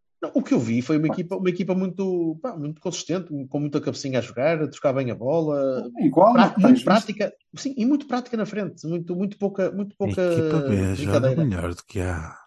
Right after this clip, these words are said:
Speaker 2: Não gostei do, do Rodrigo, acho que o Rodrigo teve, andou um bocadinho para trás.
Speaker 1: Qual? O Fernandes?
Speaker 2: O Fernandes teve bastante leu e, e pouco intenso, e não ganhou duelos, e tirou o pé, e conseguiu,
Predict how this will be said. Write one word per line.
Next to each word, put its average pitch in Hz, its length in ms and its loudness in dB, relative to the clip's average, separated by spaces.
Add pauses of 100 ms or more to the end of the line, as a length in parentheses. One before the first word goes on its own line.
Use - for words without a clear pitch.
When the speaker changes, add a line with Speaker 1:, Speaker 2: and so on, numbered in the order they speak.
(500)
Speaker 2:
Não 185 300 2
gostei 175 360 2
do, 151 380 2
do 143 120 -4
Rodrigo, 214 440 0
acho - 160 -4
que - 80 -20
o - 40 -18
Rodrigo 139 340 2
teve, 127 260 2 (320)
andou 127 260 0
um - 40 2
bocadinho 127 340 0
para 120 140 2
trás. 165 380 -2 (260)
Speaker 1:
Qual? 123 460 0
O 131 100 -4
Fernandes? 190 320 -4 (420)
Speaker 2:
O 226 120 6
Fernandes 220 500 6
teve 151 260 0
bastante - 280 -12 (280)
leu 254 840 2
e, 196 380 -4
e - 40 -6
pouco - 320 0
intenso, 196 640 2
e 185 40 -2
não 170 140 -2
ganhou 165 320 2
duelos, 156 500 2
e - 80 0
tirou - 280 0
o - 40 -2
pé, 202 360 -6
e 180 140 -14
conseguiu, 180 840 -4